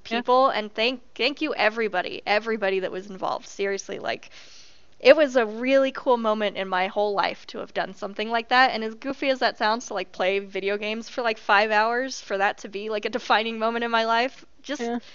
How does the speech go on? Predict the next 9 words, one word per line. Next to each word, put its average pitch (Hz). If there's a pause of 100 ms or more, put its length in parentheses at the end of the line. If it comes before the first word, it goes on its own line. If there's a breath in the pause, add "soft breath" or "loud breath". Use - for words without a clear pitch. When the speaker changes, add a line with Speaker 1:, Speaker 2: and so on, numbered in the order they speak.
(360 soft breath)
Speaker 2:
the 214
people 302
are 190
what 190
made 185
it -
so 180 (340)
Speaker 1:
Yeah. 190
Speaker 2:
amazing, -